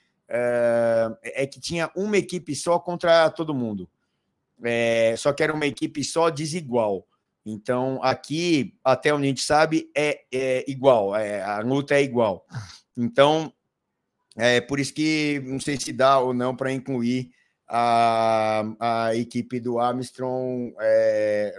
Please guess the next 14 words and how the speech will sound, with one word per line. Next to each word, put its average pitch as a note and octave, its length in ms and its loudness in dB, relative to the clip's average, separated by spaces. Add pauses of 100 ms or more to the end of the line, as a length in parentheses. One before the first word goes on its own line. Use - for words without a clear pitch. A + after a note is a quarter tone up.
a, A2 440 -2
o G2+ 60 -10 (160)
U B2 60 2
S B2 240 0
Postal A#2+ 360 -4
Service, B2 600 0
et G#2+ 260 -4
cetera. - 400 -8 (560)
Depois G#2 320 -8
foi A#2+ 80 -4
Discovery G#2 640 -4
e F#2 40 -10
tal. - 240 -20 (640)
É, A#2+ 960 0